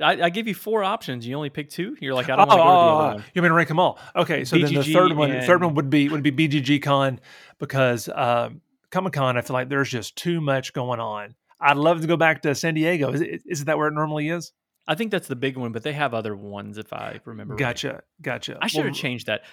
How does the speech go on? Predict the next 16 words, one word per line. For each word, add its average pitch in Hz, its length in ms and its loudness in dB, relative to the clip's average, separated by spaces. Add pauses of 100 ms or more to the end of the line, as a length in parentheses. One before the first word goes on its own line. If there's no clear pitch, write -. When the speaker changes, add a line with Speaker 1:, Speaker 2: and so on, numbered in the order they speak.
Speaker 1:
Actually, 220 320 -2
let 202 120 -4
me 202 80 -4
change 156 260 -8
that 107 140 -4
one. - 180 -16
Take 175 180 -6
out 131 140 -4
Comic 160 240 -6
Con 117 280 -8 (340)
and 127 220 -8
make 123 160 -6
it 135 160 -12
Come 135 160 -10
On 117 320 -10 (260)
Con. 95 380 -18